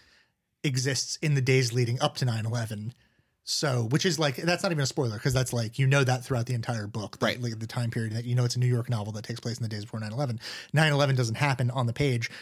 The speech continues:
Speaker 1: so it's this, it's this thing that exists that just creates tension, and then you, you don't come, right?
Speaker 2: Mm-hmm.
Speaker 1: So, like,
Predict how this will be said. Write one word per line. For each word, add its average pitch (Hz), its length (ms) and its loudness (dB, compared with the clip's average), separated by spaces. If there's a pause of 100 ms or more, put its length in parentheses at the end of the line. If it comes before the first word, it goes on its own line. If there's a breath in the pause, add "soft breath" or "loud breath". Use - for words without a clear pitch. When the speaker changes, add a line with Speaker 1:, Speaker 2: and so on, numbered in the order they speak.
Speaker 1:
so - 140 -2
it's 127 140 -2
this, 123 260 0 (1120)
it's - 160 -4
this 139 160 0
thing 156 240 4
that 131 200 2
exists 131 360 0
that 120 160 -2
just - 240 -2
creates 123 420 -2
tension, 139 400 0
and 135 160 -2
then 117 400 -2
you, 117 300 -6
you 110 340 -8
don't 110 220 -6
come, 101 320 -6 (480)
right? 139 260 4
Speaker 2:
Mm-hmm. - 100 -18 (200 loud breath)
Speaker 1:
So, 147 500 0
like, 139 440 -2